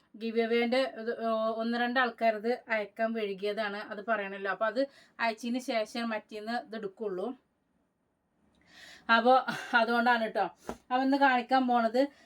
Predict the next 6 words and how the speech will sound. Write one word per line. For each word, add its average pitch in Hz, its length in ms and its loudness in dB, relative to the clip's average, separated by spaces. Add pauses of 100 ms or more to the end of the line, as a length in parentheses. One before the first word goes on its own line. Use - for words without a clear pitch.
(140)
അൻപത്തിയാറിലെ 240 1500 2 (380)
കഫ്താൻ 226 420 -2
മാക്സിയാണ് 214 560 -2
ട്ടോ. 175 140 -2 (480)
അപ്പൊ 254 320 4 (840)
അൻപത്തിയാറും 247 1000 4